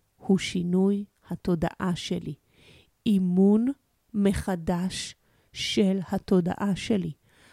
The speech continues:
אני רוצה למעשה לאמן את התודעה שלי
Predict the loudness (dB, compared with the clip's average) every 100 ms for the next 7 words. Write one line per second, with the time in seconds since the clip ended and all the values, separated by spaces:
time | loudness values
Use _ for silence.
0 | _ -2 2 4 4 2 0 2 2 4
1 | 4 2 -2 -2 -2 -2 -6 _ _ _
2 | _ 2 4 4 4 4 6 4 2 2
3 | 4 4 0 0 0 0 -2 0 -2